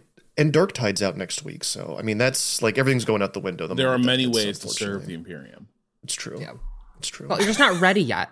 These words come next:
Speaker 3: You're
Speaker 1: It's
Speaker 3: not ready. Like, you're, you're doing well. You're not ready yet.
Speaker 1: Yeah. I'm still
Speaker 3: It would be
Speaker 1: Goku
Speaker 3: unf-
Speaker 1: on the ship going to Earth,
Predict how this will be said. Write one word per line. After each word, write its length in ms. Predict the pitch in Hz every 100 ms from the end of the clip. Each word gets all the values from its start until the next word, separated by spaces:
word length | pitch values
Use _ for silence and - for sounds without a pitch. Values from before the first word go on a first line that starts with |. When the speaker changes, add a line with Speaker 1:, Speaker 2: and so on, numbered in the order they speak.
| _ -
Speaker 3:
You're 100 | 165
Speaker 1:
It's 80 | 208 170
Speaker 3:
not 60 |
ready. 220 | 196 180 143
Like, 220 | 160 185
you're, 140 | 185
you're 220 | 156 180
doing 260 | 160 220 202
well. 180 | 185 170
You're 100 | 170
not 260 | 202 208 156
ready 240 | 202 269
yet. 340 | 175 107 - - _ -
Speaker 1:
Yeah. 140 | 151 - _ _ _ _ -
I'm 80 | 127
still 200 | - 196
Speaker 3:
It 80 | 180
would 100 | -
be 60 |
Speaker 1:
Goku 240 | 214 120 117
Speaker 3:
unf- 260 | - -
Speaker 1:
on 120 | 139 127
the 80 |
ship 360 | - 135 123 -
going 220 | 123 117
to 80 | 110
Earth, 460 | 110 107 - -